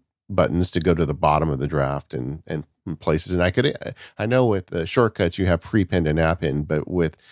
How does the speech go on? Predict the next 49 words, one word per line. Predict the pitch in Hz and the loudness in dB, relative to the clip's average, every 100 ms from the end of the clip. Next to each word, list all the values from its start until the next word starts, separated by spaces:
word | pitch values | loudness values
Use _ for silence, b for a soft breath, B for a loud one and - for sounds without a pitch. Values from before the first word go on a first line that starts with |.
| b | b
Keyboard | - 139 104 87 | 0 2 2 0
Maestro, | 80 - 87 | -2 0 0
you | 80 | 0
kinda | - 85 | 2 2
have | 78 73 - | 2 -2 -6
to | |
fake | - - 90 - | -2 2 2 0
it. | 69 _ _ _ _ _ _ - | -6 _ _ _ _ _ _ 0
Um, | 78 69 71 - | 0 2 -2 0
at | 87 | 0
least | 90 | 2
I | 85 92 | 2 2
do | 71 69 71 - | 2 0 -2 -4
with, | 92 90 80 _ _ - | 2 2 2 _ _ -2
with, | 85 78 | 0 2
uh, | 69 60 | 0 0
just | - 95 - | 0 -2 0
keystrokes, | 110 98 - - - - - | 0 0 -2 -8 -8 -8 -4
and | 92 76 | 0 2
I | 78 | 0
get | 80 80 | 0 -2
the | - 78 69 b b b b | 0 0 -2 b b b b
key, | - 104 90 | 0 2 2
you | 107 | 0
know, | 71 | 2
I | |
get | 76 85 | 0 -2
the | |
cursor | - 98 85 82 | 0 2 2 0
to | 80 | 0
the | 78 | 2
bottom | 71 73 | 2 2
of | 69 | 0
the | 98 | -2
draft | 123 117 104 | 2 2 2
and | 85 78 | -4 0
drop | 80 71 | 0 0
it | 82 | 2
in, | 117 98 85 | 2 2 2
but | 87 80 b b b b | 0 -2 b b b b
it's | 107 - - | 2 2 -4
all | 117 135 135 135 | 0 2 2 0
based | 113 104 110 - | -2 0 0 0
on | 95 | 2
that | 87 - | 2 2
U | 92 | 2
U | 85 85 78 | 4 4 4
I | 76 | 2
D. | 85 143 90 71 | 0 2 2 0